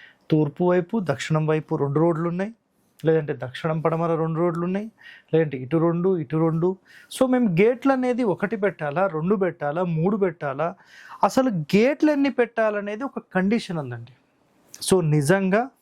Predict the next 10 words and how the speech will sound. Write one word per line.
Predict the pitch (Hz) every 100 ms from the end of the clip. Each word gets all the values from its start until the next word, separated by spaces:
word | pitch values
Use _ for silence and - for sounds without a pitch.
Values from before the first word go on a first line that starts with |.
| -
ఒక్క | 135 -
గేట్ | 165 160 196 190 - -
చాలా | 160
ముఖ్యమైనదా? | 147 131 - 165 165 165 165 185 214 _ - - - - -
చాలామంది | 185 220 240 247 226
ఒకటి | 160 180 233 233
లేదు | 247 214
రెండు | 175 233 262
ఉండాలని | 240 240 226 214
మాట్లాడుతున్నారు. | 202 185 185 170 160 160 165